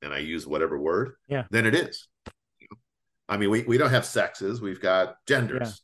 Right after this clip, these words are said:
Speaker 2: Yeah.
Speaker 1: and we can make them up ad nauseum, and th-, this is what it is, right? Um,
Speaker 2: Yeah, that's,
Speaker 1: that's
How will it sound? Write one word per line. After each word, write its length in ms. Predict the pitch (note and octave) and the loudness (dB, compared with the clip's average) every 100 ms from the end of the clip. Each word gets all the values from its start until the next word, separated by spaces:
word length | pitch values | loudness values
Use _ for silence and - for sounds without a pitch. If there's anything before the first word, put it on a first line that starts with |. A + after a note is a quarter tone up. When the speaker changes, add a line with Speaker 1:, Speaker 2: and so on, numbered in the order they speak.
| _ | _
Speaker 2:
Yeah. 240 | D2 D2+ D2+ | -10 -6 -6
Speaker 1:
and 120 | D#2 | -6
we 80 | D#2+ | -6
can 180 | F#2+ - - | -8 -12 -4
make 160 | A2+ A2 | -4 0
them 160 | G#2+ | 0
up 260 | G#2+ F2+ - _ - | 2 0 -4 _ -8
ad 180 | E2 E2+ | -6 -4
nauseum, 440 | E2 D2 B1 B1 | -4 -4 -10 -10
and 220 | D2+ D2 - _ - | -10 -10 -14 _ -6
th-, 140 | G2+ | -4
this 160 | F#2+ F#2+ | -4 -6
is 80 | F2 | -4
what 160 | E2+ | -4
it 80 | D2 | -2
is, 240 | D#2 - - | -4 -6 -10
right? 220 | D2+ - - - - - _ - | -8 -8 -14 -20 -20 -20 _ -8
Um, 240 | F#2+ F3+ G3 | -2 4 6
Speaker 2:
Yeah, 220 | A#3+ D3+ | 6 4
that's, 640 | B2+ G3+ B3+ - - - - | 4 2 2 0 -4 -6 -2
Speaker 1:
that's 400 | A2 C3 - - | 0 0 -4 -8